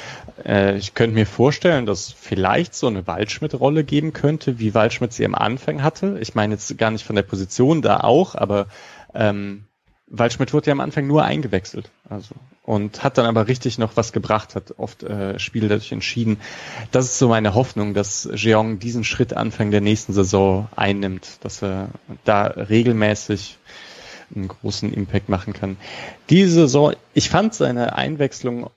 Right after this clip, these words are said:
oft gut. Das war nur manchmal schade, dass eben, also die Phasen nach den, nach den vielen Wechseln waren bei Freiburg insgesamt einfach nicht gut. Da ist er Teil davon.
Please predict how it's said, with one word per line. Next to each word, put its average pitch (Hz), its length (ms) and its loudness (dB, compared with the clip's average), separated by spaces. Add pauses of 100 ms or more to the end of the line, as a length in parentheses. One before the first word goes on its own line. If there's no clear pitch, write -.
(440)
oft - 340 0
gut. 180 260 0
Das - 180 -2
war 135 80 0
nur 139 120 -2
manchmal 135 300 -2
schade, 135 360 0
dass 117 240 -2
eben, 120 380 -6 (580)
also 104 400 -2 (480)
die 101 320 4
Phasen 127 560 2
nach 110 220 2
den, 104 520 -8
nach 110 220 -4
den 110 160 -8
vielen 110 300 0
Wechseln 120 420 0
waren 107 220 4
bei 107 100 2
Freiburg 107 400 0
insgesamt 101 540 -8
einfach 104 240 -6
nicht 98 160 -8
gut. 104 340 -2
Da 104 60 2
ist 101 160 -2
er 110 100 2
Teil 113 300 4
davon. 120 460 0